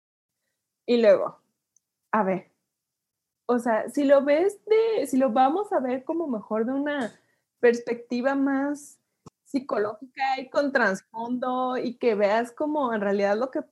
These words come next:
pasa en la mente de estas personas, ¿no crees que podría ser divertido? Y así como, bueno, y al final, la verdad, viéndolo de esa manera, yo estaba muerta de la risa, me la pasé súper bien viendo eso.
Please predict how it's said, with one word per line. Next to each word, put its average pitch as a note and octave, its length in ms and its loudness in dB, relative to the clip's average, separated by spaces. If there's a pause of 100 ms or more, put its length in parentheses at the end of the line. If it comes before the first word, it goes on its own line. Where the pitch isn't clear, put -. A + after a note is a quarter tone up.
(200)
pasa A3+ 400 2
en C#4 80 -4
la B3 100 0
mente G#3+ 320 -2
de B3+ 80 2
estas D4 280 -2
personas, A#3 480 -2
¿no D4+ 180 2
crees A4+ 200 8
que C5+ 180 4
podría F#4 360 4
ser G4+ 280 0
divertido? E4 840 2 (880)
Y A3 180 4
así F3 240 0
como, F#3 340 -6 (920)
bueno, G#4+ 320 4 (480)
y D4+ 160 8
al E4+ 200 10
final, F#4+ 580 6 (180)
la D#4+ 160 6
verdad, D4+ 380 6 (320)
viéndolo D#4 500 4
de D4+ 80 6
esa D#4 140 0
manera, C#4 540 0 (280)
yo C4 180 -2
estaba D#4 300 0
muerta D4+ 320 -2
de C#4+ 40 -2
la A3 100 0
risa, A#3+ 380 -4
me F#3+ 140 -4
la G#3+ 120 0
pasé A3+ 240 2
súper D#4 300 4
bien B3 360 2
viendo B3 280 2
eso. A3+ 460 0